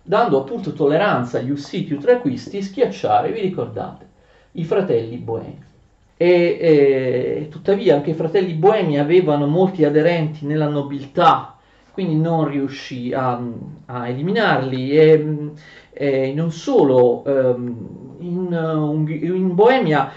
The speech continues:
si era diffusa anche la, eh, riforma luterana,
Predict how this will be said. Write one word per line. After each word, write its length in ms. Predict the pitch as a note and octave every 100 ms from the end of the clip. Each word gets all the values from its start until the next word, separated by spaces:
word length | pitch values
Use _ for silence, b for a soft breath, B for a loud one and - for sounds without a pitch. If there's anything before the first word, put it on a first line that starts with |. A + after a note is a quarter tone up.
| B
si 180 | - F3
era 140 | E3+
diffusa 680 | E3+ E3+ - - B3 A#3+ D#3+
anche 600 | G3 G#3+ G3 D#3+ C3+ C3+
la, 1000 | C#3 D3+ E3 F3+ - D3 C#3+ C3+ C3 B2+
eh, 20 | C#3+
riforma 500 | D#3+ F3+ G#3+ F#3 E3
luterana, 840 | D#3+ D#3+ F3+ A3 G#3+ D#3 C#3 C3